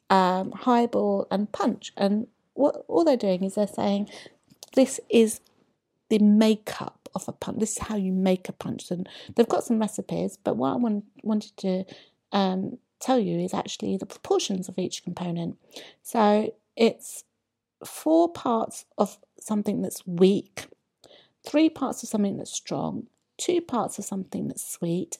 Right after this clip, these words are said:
and one part of something that's sour. But don't worry, I will, you know, if you click on the link and you sign up for the information, then, um, you'll get sent this.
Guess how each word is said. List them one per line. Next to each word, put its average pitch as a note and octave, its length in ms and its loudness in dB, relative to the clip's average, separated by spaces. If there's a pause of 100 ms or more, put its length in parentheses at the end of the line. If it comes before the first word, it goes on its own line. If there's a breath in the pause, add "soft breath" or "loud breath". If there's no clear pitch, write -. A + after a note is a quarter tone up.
and F#3+ 220 0
one A3 200 2
part - 300 -8
of - 60 -10
something - 440 -8
that's - 160 -8
sour. E3+ 420 -2 (600 loud breath)
But F#3+ 160 2
don't A#3 180 6
worry, F#3 380 4
I F#3+ 120 0
will, F#3+ 440 2
you G#3 80 0
know, - 320 0
if - 140 2
you A3 80 -2
click B3 240 0
on A3+ 60 4
the G#3+ 60 4
link G3 640 2
and F#3+ 100 2
you G3 80 2
sign G3+ 240 0
up - 140 -4
for - 80 -6
the G3 80 2
information, F3 800 -2 (400 loud breath)
then, F3+ 500 2 (120)
um, E3+ 560 -2
you'll E3+ 260 0
get - 180 -6
sent - 220 -8
this. - 400 -10